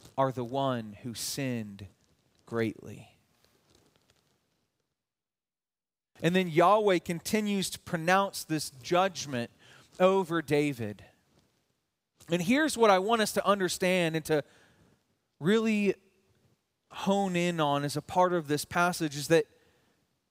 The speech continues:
part of who God is, is that in his holiness, that sin stands no place in his presence. Sin has no place in the presence of the almighty and holy God.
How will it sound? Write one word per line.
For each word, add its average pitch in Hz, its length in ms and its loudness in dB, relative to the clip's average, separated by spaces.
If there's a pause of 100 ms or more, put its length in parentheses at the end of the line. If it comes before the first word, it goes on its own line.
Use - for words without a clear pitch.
(1000)
part 320 320 2
of 220 140 0
who 254 320 0
God 170 320 2
is, 170 460 2
is 151 220 -8 (1200)
that 208 180 6
in 339 220 0
his 262 260 2
holiness, 233 760 0
that - 160 -4
sin 277 480 -2
stands 202 580 -2
no 214 300 4
place 226 480 2
in 160 60 -2
his 143 120 -4
presence. - 720 -6 (640)
Sin 302 460 2
has 226 340 2
no 220 480 6
place 240 520 4
in 202 100 -4
the 190 80 0
presence 208 720 2 (280)
of 190 160 6
the 202 140 2
almighty 214 640 4
and 190 100 -2
holy 196 440 0
God. 131 500 0